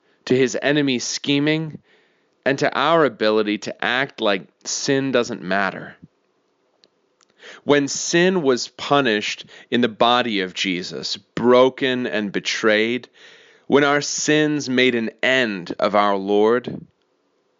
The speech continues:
now everyone must recognize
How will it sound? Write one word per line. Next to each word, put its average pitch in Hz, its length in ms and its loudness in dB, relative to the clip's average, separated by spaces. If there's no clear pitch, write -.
now 113 420 0
everyone 82 960 -2
must 98 360 -2
recognize 95 920 -4